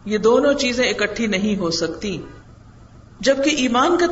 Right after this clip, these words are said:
تقاضا کیا ہے؟ قرآن مجید میں اللہ تعالیٰ کیا فرماتے ہیں؟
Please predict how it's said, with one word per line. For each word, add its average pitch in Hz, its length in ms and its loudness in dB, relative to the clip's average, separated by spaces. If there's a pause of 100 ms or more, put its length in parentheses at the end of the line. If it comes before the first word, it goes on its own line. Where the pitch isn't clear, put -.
تقاضا 254 340 2
کیا 233 320 2
ہے؟ 139 240 -6 (100)
قرآن 226 320 2
مجید 240 260 2
میں 240 120 0
اللہ 226 100 2
تعالیٰ 226 340 2
کیا 285 120 2
فرماتے 185 480 0
ہیں؟ 160 80 -6